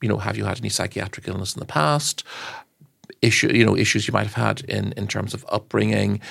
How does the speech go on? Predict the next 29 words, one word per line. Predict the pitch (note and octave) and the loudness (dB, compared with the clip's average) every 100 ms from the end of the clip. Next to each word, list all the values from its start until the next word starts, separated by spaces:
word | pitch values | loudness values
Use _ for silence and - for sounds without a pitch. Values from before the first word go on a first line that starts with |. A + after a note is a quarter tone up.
| - | -8
They'll | - G2+ G2+ | 0 2 2
want | G2+ | 0
to | G#2 | 0
know | G#2+ | 0
about | G2+ F#2+ | 0 -4
family | G2 A#2 B2 A#2+ | 0 2 4 4
background, | - A#2 A#2+ - A2 G#2+ G#2 | 2 0 -2 -2 0 2 -2
employment | G#2 G#2+ A2 A2 G#2+ | -4 0 2 4 2
history, | A#2 A#2 - G#2 | 0 0 -2 -2
relationship. | G2+ G#2 G#2+ - A2+ A#2+ - - - - - | 0 2 0 0 0 0 0 -4 -10 -8 -2
And | D3 | 0
a | F#3 | 2
very | F3+ | 2
important | D#3 D3+ D3 C3 | 4 4 4 2
bit | A#2 | 0
is | A#2+ | 0
what | A2+ | -2
we | |
call | A#2 A#2 | -2 -2
premorbid | - B2 A2+ A2 A#2 | 0 2 2 2 -2
personality, | - A2 - A#2 A#2 D3+ E3+ | -4 -2 0 2 2 0 0
which | C#3 C3 | 0 2
is, | A#2+ A2+ - - - | 2 2 -4 -4 2
what | F3 F3+ | 4 4
are | E3+ | 6
you | D3+ | 6
like | C#3+ C#3 - | 6 4 4
when | B2+ | 4
you're | B2 B2 | 6 6